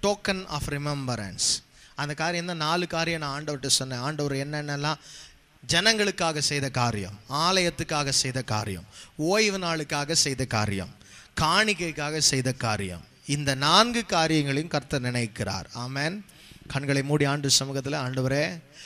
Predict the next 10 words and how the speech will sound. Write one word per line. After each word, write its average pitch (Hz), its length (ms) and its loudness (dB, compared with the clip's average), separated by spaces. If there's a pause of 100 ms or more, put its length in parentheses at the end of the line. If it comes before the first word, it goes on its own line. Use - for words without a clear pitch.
(140)
உங்க 127 320 -6
ஜனத்துக்காக, 139 800 -2 (120)
ஆலயத்துக்காக, 143 1040 -2 (760)
ஓய்வு 196 420 4
நாளுக்காக, 139 920 2 (720)
ஆண்டவரே, 170 760 4 (220)
கடைசியாக 147 640 2
காணிக்கைக்காக 147 880 0
நான் 135 440 0 (180)
உமக்குடைய 139 540 -4